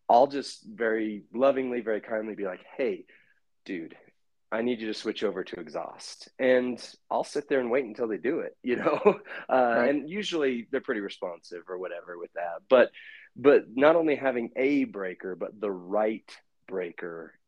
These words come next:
Speaker 1: is the key to Braun Breaker, the boss. Because, you know, like, you go into one battle and, like, here's one for example. There's two that are very similar in look and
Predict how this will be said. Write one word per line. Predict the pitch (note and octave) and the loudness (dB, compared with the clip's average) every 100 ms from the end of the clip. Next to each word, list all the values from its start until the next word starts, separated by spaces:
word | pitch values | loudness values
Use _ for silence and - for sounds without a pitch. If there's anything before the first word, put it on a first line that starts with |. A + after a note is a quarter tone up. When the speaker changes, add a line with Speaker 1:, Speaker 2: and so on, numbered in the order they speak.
| - | -2
Speaker 1:
is | A2+ G#2 F#2+ - | 0 2 -2 -8
the | F2+ F#2 | -8 -8
key | - A2 F#2+ E2+ E2 - | -6 -6 -4 -6 -10 -6
to | G2+ | 0
Braun | G#2 G2 F#2 | 2 2 0
Breaker, | F2+ F2+ E2 F2+ D#2+ D2+ D#2+ | -4 -4 -4 -6 -6 -8 -4
the | F#2 | 0
boss. | F2 D#2 - - - - | 2 0 -4 -10 -6 -2
Because, | G#2+ A#2+ G2+ G2 - - - - - - | 4 6 6 2 -10 -18 -20 -20 -20 -2
you | B2+ | 2
know, | A2+ | 4
like, | G#2+ G#2+ | 4 2
you | A#2+ | 2
go | B2 | 4
into | A2+ A#2 | 4 2
one | G#2 A2 A2 | 2 2 4
battle | G#2 G#2 G2+ G#2 | 2 4 4 2
and, | A2+ G#2+ G#2+ | 0 0 2
like, | A#2 | 0
here's | - E3 C#3 | 4 4 4
one | B2+ A#2 - | 0 0 -4
for | A#2+ - | -4 -4
example. | A2 F2+ E2+ G2 F#2 E2 E2+ E2 | -8 -12 -8 -6 -6 -10 -14 -6
There's | G#2 G#2+ - - - _ - | -4 -4 -8 -16 -20 _ -8
two | - F3 E3+ | -2 0 2
that | C3+ | 2
are | A#2 A2 - | 2 0 -4
very | G#2 A2+ A#2+ A#2+ G2+ | -6 2 2 2 -2
similar | - - A2+ G2 G#2 A#2+ C#3 C#3+ | -8 -8 -4 -2 0 0 0 -2
in | A#2 G#2 | -4 -2
look | G#2 G#2 | -2 -2
and | G2+ | -6